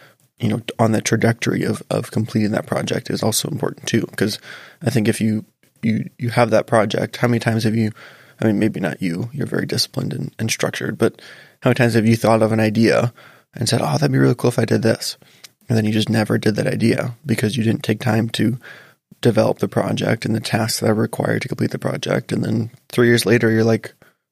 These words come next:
"Oh, I remember that time I was gonna do this," and then just never did. Well, I guarantee if you would have sat down and thought about the project and set yourself up with a few tasks,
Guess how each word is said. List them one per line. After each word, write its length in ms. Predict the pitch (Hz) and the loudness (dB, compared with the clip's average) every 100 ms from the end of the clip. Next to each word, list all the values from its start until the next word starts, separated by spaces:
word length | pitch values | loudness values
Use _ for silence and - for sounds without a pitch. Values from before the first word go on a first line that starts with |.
| _ | _
"Oh, 120 | 165 | -2
I 80 | 113 | 0
remember 280 | 135 131 135 | 0 0 0
that 100 | 135 | -2
time 220 | - 131 | 0 0
I 20 | |
was 80 | 127 | 0
gonna 220 | 143 120 | 0 -2
do 220 | 107 123 123 | 0 0 0
this," 440 | 113 160 - - - _ | 0 0 -2 -6 -16 _
and 80 | 92 | -4
then 200 | 107 101 _ _ - - | -4 -6 _ _ -14 -8
just 180 | 110 | -6
never 240 | - 107 107 | -2 0 2
did. 300 | 120 147 170 - - - _ _ | 2 2 -2 -14 -20 -20 _ _
Well, 300 | - 120 127 _ _ _ _ _ _ _ _ _ | -2 0 -2 _ _ _ _ _ _ _ _ _
I 40 | 120 | 0
guarantee 380 | 110 113 120 139 | 2 2 4 2
if 140 | 135 | 2
you 100 | 117 | 2
would 100 | 113 | 2
have 200 | 110 - | 0 -4
sat 220 | - - 104 | -2 0 2
down 240 | 113 113 | 2 2
and 100 | 113 | 2
thought 160 | 110 117 | 0 2
about 200 | 113 110 | 0 -2
the 80 | |
project 540 | 98 113 117 120 131 - | -2 -2 0 -2 -2 -2
and 240 | 113 110 | -4 -4
set 200 | - - | -4 -2
yourself 340 | 110 - 107 110 | 0 0 0 0
up 140 | - _ _ - _ | -4 _ _ -20 _
with 160 | 113 110 | -4 -2
a 60 | 117 | -2
few 180 | 117 | -2
tasks, 560 | 110 113 110 - - | 0 0 0 -4 -6